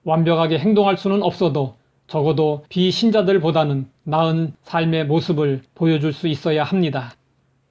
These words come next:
성도들에게 가장 복된 일은 다른 사람들이 나 덕분에 교회에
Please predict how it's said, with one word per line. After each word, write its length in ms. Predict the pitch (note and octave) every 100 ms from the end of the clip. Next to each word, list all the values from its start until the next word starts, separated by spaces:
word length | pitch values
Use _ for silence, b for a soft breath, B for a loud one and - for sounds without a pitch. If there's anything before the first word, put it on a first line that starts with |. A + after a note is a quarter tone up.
| _
성도들에게 760 | - G3+ F3 D3+ D3 C3 C3+ A#2+ _ _
가장 320 | - D#3 E3
복된 380 | D#3+ D3+ - F#3+
일은 300 | D#3+ C#3+ B2 - _ _ -
다른 280 | D#3+ E3
사람들이 600 | D3 E3 D3+ C#3+ C#3 C3+ -
나 260 | - D#3 D#3
덕분에 600 | D3+ C#3 - E3 C#3 A#2 - _ _
교회에 560 | D#3+ D#3 D#3 D#3 D3+